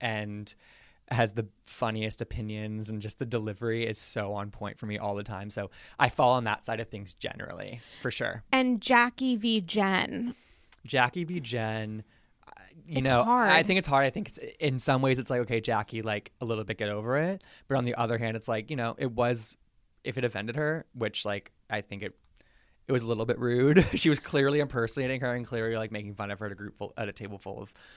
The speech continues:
Speaker 1: women. Um, and they were posting it on their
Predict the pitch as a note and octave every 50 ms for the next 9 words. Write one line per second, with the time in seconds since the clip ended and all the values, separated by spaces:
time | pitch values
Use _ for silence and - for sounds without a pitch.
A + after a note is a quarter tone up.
0 | - - - - _ - A#2 A2 A2 A#2+ B2 C3+ D3+ E3 E3 - _ _ _ _
1 | _ - A#2 A2 G#2+ G#2 G#2 G2+ G2 G2 G2 - - _ _ _ _ _ - A#2+
2 | A2+ A2 - - G2+ F#2 - - F#2+ G2 G2 G2 F#2 F#2+ F#2+ F#2+ F#2 - _ _
3 | - A2 G#2 _ - G#2 G2 G2 G2